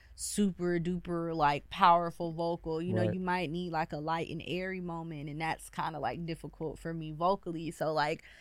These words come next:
Speaker 1: Neek would always, like, you know, come in clutch right there. Like, so I think we just balanced each other out. You know, like, it was never, like, re-, like, we kinda just fit together really well. It was never, like, a,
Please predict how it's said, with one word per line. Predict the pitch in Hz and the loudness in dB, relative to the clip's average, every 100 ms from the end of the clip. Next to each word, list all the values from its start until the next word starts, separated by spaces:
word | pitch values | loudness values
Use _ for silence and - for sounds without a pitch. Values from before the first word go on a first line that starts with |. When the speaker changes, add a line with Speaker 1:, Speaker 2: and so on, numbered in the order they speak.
| - 208 | -6 2
Speaker 1:
Neek | 247 285 214 | 2 2 8
would | 202 | 10
always, | 160 175 175 170 | 12 10 6 2
like, | 165 110 110 | 0 -2 0
you | 208 | 4
know, | 196 156 | 6 4
come | 151 214 180 | 6 6 6
in | 170 160 | 2 -4
clutch | - 226 208 208 | 4 8 8 6
right | 170 165 | 2 2
there. | 165 170 165 | -2 -4 -2
Like, | 160 156 | 0 2
so | - - | 4 6
I | 240 | 6
think | 320 294 | 4 0
we | 294 | -2
just | 240 269 247 - - - _ _ 160 | 0 2 0 -2 -10 -20 _ _ 8
balanced | 185 202 214 185 | 10 10 6 -2
each | 190 - | -6 -2
other | 180 147 | -2 4
out. | 160 139 - - - | 4 4 2 -10 -10
You | 185 190 | -2 2
know, | 180 | 4
like, | 175 170 190 | 4 4 2
it | |
was | 185 170 | -2 -2
never, | 180 185 185 | 0 0 2
like, | 170 170 | 2 2
re-, | 170 | 2
like, | 139 175 | 4 4
we | 190 302 | 4 2
kinda | 427 427 | 2 2
just | 330 262 - | 2 -2 2
fit | 214 - | 2 4
together | 202 185 165 156 | 2 2 2 0
really | 151 151 143 | -4 -6 -4
well. | 151 156 135 | -2 -2 -2
It | 147 | -2
was | 170 190 | -4 -4
never, | 180 180 175 | -4 -2 -2
like, | 160 156 | 0 -2
a, | 151 139 135 139 | -6 -6 -6 -8